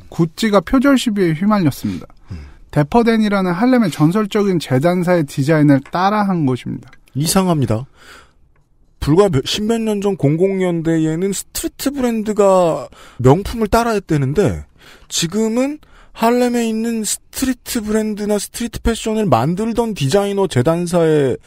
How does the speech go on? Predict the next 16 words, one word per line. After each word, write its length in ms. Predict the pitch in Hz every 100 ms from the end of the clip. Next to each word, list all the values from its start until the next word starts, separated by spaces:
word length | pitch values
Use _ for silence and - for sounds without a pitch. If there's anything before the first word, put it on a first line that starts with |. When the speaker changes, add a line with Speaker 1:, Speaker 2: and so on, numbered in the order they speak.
| -
Speaker 2:
디자인을 560 | - 135 147 135 214 294 - _ _ _ -
명품이 320 | 170 233 233
따라했다고요? 640 | 247 277 247 - 92 67 - _ _ _ _ _
Speaker 1:
네. 200 | 139 143 120 - - - -
데퍼덴은 760 | - 180 285 277 269 262 269 196
천구백팔십 800 | - 269 269 247 - - 285 285
년대에서 460 | 262 254 226 214 220
천구백구십 680 | - 233 220 190 165 165 208
년대 380 | 196 170 175 156
뉴욕 220 | 131 175 - 240
할렘을 460 | 269 269 247 220
기반으로 460 | 156 147 151 151 135
맞춤 440 | 107 117 - 233
의상을 360 | 226 202 196 160
제작하던 640 | - 139 160 - 156 185 185
재단사인데요. 960 | - 117 170 180 160 117 104 120 139